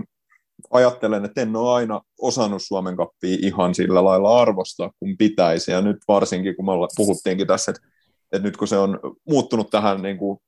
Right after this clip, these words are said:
vanhaan muotoonsa taas ja, ja jotenkin, että kuin kiva nyt on pelata näitä ja ehkä niin kuin varsinkin tälleen ykkösen joukkueen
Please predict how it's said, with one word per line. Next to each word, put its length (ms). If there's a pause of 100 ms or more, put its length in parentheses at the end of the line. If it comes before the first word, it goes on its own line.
(100)
vanhaan 400
muotoonsa 540
taas 300
ja, 280
ja 120
jotenkin, 280
että 120
kuin 160
kiva 420 (260)
nyt 340
on 240 (280)
pelata 360
näitä 340
ja 140
ehkä 220
niin 140
kuin 100
varsinkin 380
tälleen 320
ykkösen 400
joukkueen 440